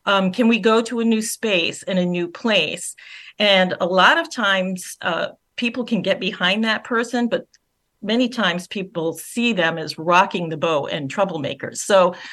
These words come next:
I like to think of pioneers as the tip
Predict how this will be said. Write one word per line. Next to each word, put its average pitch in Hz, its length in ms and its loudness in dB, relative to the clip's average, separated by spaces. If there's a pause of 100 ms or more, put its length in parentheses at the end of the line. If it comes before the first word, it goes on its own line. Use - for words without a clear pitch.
(260)
I 233 140 6
like 320 180 4
to 339 100 -4
think 240 220 -2
of 208 140 -4
pioneers 185 800 0
as 180 240 -2
the 180 120 -4
tip 240 360 -2